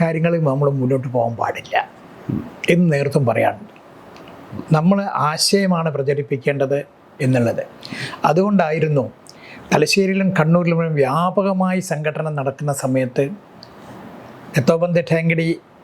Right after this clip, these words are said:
ബി എം എസിൻ്റെ നേതാവായാലും സംഘത്തിൻ്റെ മുതിർന്ന പ്രചാരകനാണ്. അദ്ദേഹം മാർക്സിസ്റ്റ് പാർട്ടിയുടെ ഉന്നത നേതാക്കന്മാരുമായി ഡൽഹിയിൽ വെച്ച് ബന്ധപ്പെട്ടു. അദ്ദേഹം മുൻകൈ എടുത്തിട്ടാണ്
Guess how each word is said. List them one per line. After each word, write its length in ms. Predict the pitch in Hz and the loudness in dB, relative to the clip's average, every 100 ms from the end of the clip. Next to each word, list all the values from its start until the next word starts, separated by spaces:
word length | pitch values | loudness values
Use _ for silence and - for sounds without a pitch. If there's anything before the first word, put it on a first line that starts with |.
| - | 0
ബി 80 | 143 151 | 2 2
എം 80 | 170 | 0
എസിൻ്റെ 220 | 165 175 165 | 2 2 2
നേതാവായാലും 460 | 165 160 160 156 151 | 0 0 -2 -4 -4
സംഘത്തിൻ്റെ 400 | 143 151 170 165 160 | -2 0 0 0 0
മുതിർന്ന 280 | 160 165 156 | -2 -2 -2
പ്രചാരകനാണ്. 680 | 135 127 117 110 - - - - - - - - - - - - - - 147 | 0 -2 -4 -6 -8 -12 -14 -16 -20 -20 -20 -20 -20 -20 -20 -20 -16 -10 -2
അദ്ദേഹം 360 | 147 175 165 170 - 151 | 0 0 0 -2 -2 0
മാർക്സിസ്റ്റ് 440 | 139 147 165 - 156 | 0 -2 -4 0 0
പാർട്ടിയുടെ 360 | 156 151 156 156 | 0 -2 -2 -2
ഉന്നത 260 | 143 165 156 | -2 -2 -2
നേതാക്കന്മാരുമായി 760 | 143 143 143 147 151 139 135 135 123 | -2 -4 -2 -2 -2 -4 -2 -2 -2
ഡൽഹിയിൽ 380 | 131 143 196 160 | -2 0 2 2
വെച്ച് 160 | 143 131 117 | 0 -2 -8
ബന്ധപ്പെട്ടു. 460 | 110 107 - - - - - - - - - - - | -8 -10 -8 -10 -10 -18 -16 -12 -6 -8 -8 -8 -4
അദ്ദേഹം 320 | 139 160 202 220 | 2 2 4 2
മുൻകൈ 280 | 190 190 202 196 | 2 4 2 0
എടുത്തിട്ടാണ് 540 | 160 170 165 151 165 | 0 0 0 0 -4